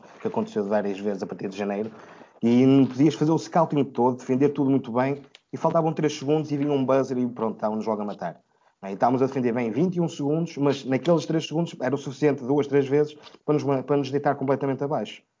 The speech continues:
O Pedro também, o Pedro, quando estavas, por exemplo, também tiveste muita experiência de liga e primeira, e eu senti que na, na liga o scouting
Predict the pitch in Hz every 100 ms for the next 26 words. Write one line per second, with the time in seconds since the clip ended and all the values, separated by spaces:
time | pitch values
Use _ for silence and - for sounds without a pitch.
0 | _ _ _ - 120 147 139 131 123 113
1 | 139 104 135 135 143 127 - 113 101 101
2 | 110 113 113 - 123 117 113 120 113 113
3 | 113 117 110 113 113 107 107 120 - -
4 | - 160 175 - 139 123 131 143 - 131
5 | 127 131 123 117 113 127 131 131 110 110
6 | - - 139 113 98